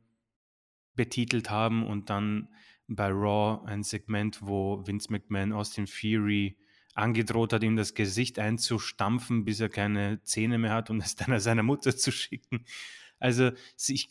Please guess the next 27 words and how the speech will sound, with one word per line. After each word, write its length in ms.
es 180
ist, 240
es, 120
es 280
ist 160
so 60
eine 180
Sache 460
bei 260
W 140
W 80
E, 100
du, 140
du 140
musst 520
im 120
Moment 280
alles 320
von 220
ihnen 240
erwarten 480
und 360
ich 140
befürchte, 540
dass 200
sie 100
hier, 260